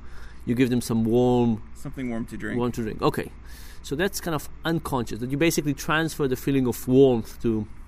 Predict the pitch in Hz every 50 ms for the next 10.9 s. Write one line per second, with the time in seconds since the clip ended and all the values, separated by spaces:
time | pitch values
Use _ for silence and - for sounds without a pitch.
0 | - - 120 117 113 117 120 110 - - 127 117 110 - 101 95 101 - - -
1 | - - - - - 143 147 147 - - - 156 - - 165 160 156 160 151 147
2 | 147 151 147 139 131 - 113 110 - - 113 - 123 110 104 107 101 98 101 -
3 | - - - - - - - - - - - - - - 127 110 - - 123 107
4 | 107 107 - - - - 120 113 - - 85 78 - - - - - - - 143
5 | 127 - - - 123 127 123 - - 139 127 123 117 117 113 113 - 117 107 -
6 | - - 113 107 104 107 107 - - - 110 110 110 107 110 - - 110 110 -
7 | 110 107 113 - 123 110 107 107 104 110 - - 120 117 110 107 107 110 98 -
8 | - - - - 135 123 117 107 104 - - - - - - - 113 113 113 110
9 | 107 107 104 98 - - 107 104 107 104 104 104 - - - - - - - -
10 | - 104 95 95 104 123 220 107 104 92 82 78 73 78 76 82 -